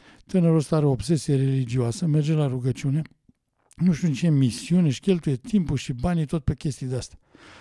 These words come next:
Nu are prietenă, nu merge unde merg alții de vârsta lui, este așa, e, e extremist și e încuiat.” Probabil că din punctul de vedere a unuia care a ajuns mai departe pe scara asta în întunericului,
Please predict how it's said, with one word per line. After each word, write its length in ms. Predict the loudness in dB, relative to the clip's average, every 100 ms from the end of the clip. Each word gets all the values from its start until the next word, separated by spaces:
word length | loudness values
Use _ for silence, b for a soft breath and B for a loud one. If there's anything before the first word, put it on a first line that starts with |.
| B
Nu 160 | 4 6
are 160 | 6
prietenă, 680 | 4 4 4 4 2 0 -2 _ b b _
nu 140 | 4
merge 300 | 6 4 4
unde 240 | 2 4 4
merg 260 | 4 2
alții 260 | 2 2 0
de 120 | 0
vârsta 420 | 0 0 -2 -4
lui, 180 | -2 0
este 200 | -2 -2
așa, 220 | -2 -2
e, 140 | -2 -4 -6
e 120 | -2
extremist 640 | -4 -6 -6 0 2 2 0
și 120 | -2
e 40 |
încuiat.” 400 | -2 0 0 0 -8 _ _ _ _ b b b b b b
Probabil 680 | 0 0 0 2 2 2
că 140 | 0 0
din 200 | 2 2
punctul 360 | 0 0 0
de 100 | 0
vedere 760 | 2 0 0 0 0 -2 -8 _ _ _
a 140 | -6
unuia 380 | -2 0 0 -2
care 200 | -4 -4
a 40 |
ajuns 300 | -2 -2 -4
mai 200 | -4 -4
departe 520 | -6 -6 -4 -4 -6
pe 120 | -8 -8
scara 380 | -6 -4 -2
asta 220 | -2 -4 -4
în 100 | -4
întunericului, 920 | -4 -4 -4 -4 -8 -8 -4 -4